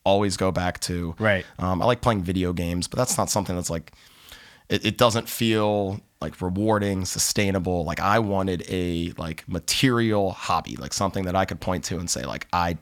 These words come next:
Speaker 1: did that." So I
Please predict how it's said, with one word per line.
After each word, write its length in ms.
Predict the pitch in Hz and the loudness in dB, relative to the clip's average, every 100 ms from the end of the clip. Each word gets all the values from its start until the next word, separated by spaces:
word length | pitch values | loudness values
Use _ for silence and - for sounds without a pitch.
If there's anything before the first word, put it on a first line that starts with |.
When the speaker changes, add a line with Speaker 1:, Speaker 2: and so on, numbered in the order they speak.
| - | -4
Speaker 1:
did 180 | 85 - | -6 -4
that." 280 | 65 - - - - - - - | -6 -6 -14 -20 -20 -20 -20 -2
So 760 | - 120 110 107 101 98 98 - | 4 6 6 6 4 4 2 0
I 840 | 95 95 95 92 92 90 90 87 | 4 6 6 4 2 2 0 0